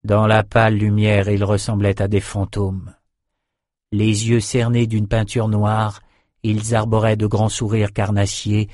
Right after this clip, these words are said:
également peints, qui évoquaient irrésistiblement des têtes de mort. Le crâne rasé, certains conservaient une sorte de houppe de cheveux tenue droite par des lanières ornées de perles et d'os.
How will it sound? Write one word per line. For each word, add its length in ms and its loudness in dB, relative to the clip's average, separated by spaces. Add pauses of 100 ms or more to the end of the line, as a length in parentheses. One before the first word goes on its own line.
(160)
également 540 0
peints, 340 -2 (360)
qui 340 0
évoquaient 480 -2
irrésistiblement 1000 0
des 140 0
têtes 260 -2
de 100 0
mort. 640 -4 (800)
Le 160 2
crâne 360 2
rasé, 640 0 (300)
certains 600 -4
conservaient 500 -4
une 280 -4
sorte 380 -6
de 320 -4
houppe 240 0
de 140 0
cheveux 460 -2 (360)
tenue 320 2
droite 360 0
par 200 -2
des 100 2
lanières 540 0
ornées 320 -2
de 140 0
perles 360 -2
et 80 -2
d'os. 500 -6